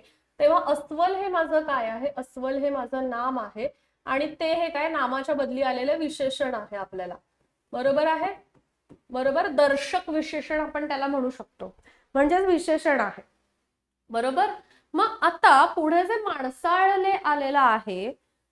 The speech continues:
मग मला विशेषण मिळालं, नाम मिळालं, मला ह्या वाक्यात क्रियापदच नाही आहे. जर वाक्य असेल तर वाक्यात क्रियापद हंड्रेड पर्सेंट येणार. मग लक्षात घ्या, कारण वाक्याचा अर्थ क्रियापदाशिवाय पूर्ण होत नसतो.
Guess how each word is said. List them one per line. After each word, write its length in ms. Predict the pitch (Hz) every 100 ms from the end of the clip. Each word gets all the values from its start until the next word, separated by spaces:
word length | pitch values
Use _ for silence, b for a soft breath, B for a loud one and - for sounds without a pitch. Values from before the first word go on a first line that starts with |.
| -
मग 80 | 262
मला 240 | 285 311
विशेषण 500 | 381 349 311 - 381
मिळालं, 520 | 381 294 233 220 247
नाम 240 | 311 254 330
मिळालं, 400 | 339 233 208 240
मला 200 | 359 427
ह्या 160 | 440
वाक्यात 300 | 427 427 427
क्रियापदच 680 | 427 415 415 415 403 381 381
नाही 220 | 311 277
आहे. 260 | 254 254 254 b b b 240 226
जर 200 | 330 480
वाक्य 440 | 427 330 - -
असेल 600 | 427 349 - 285 226 302
तर 160 | 349 359
वाक्यात 460 | 262 269 269 359 403
क्रियापद 520 | - 302 294 294 415
हंड्रेड 320 | 427 453 466 -
पर्सेंट 420 | 403 403 381 370
येणार. 280 | 320 302 - b b b 294
मग 80 | 359
लक्षात 380 | 381 381 349
घ्या, 340 | 262 233 208 285 285
कारण 220 | 262 339
वाक्याचा 920 | 339 247 - _ 339 330 330 349 339
अर्थ 340 | 339 392 - 294
क्रियापदाशिवाय 1200 | 269 - 381 403 403 359 285 240 240 - 240 247 254
पूर्ण 320 | 392 403 381 359
होत 460 | 370 294 247 254 262
नसतो. 580 | 330 403 - - 269